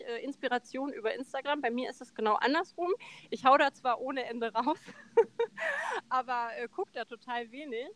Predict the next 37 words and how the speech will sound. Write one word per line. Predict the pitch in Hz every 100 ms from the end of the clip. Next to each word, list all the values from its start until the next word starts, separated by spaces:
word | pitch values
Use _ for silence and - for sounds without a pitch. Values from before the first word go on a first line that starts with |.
| _ - 220 220
Ähm, | 226 220 220 220 220 220 -
das | 220
ist | - -
irgendwie, | 247 254 240 233 226 - -
also | - 214 208 202 _ -
mach | 220 226
ich, | -
mach | 226 220
ich | -
ganz | 220 -
selten. | 220 240 233 185
Also | 190 208 190
was | 214 226
ich | - - _ _ _ _ _ _ _ -
viel, | - 240 233 226
also | 196 196
was | 208
ich | -
inspirierend | 220 - - 214 220 226 220
finde, | - 233 220
ist, | 214 -
wenn | 214 220
ich | -
irgendwie | 214 202 208 202 196 180
komplett | - 220 - 240 -
frei | - 208 226
bin | 226 220
und | 196 202 - -
durch | 202 190
eine | 190 185 -
Zeitschrift | 180 - - - -
blätter, | 165 -
ein | 175 196
Modemagazin | 202 202 180 170 170 - - 185 196
oder, | 214 208 202 196 - - - _ -
keine | 202 190
Ahnung, | 175 196 190 190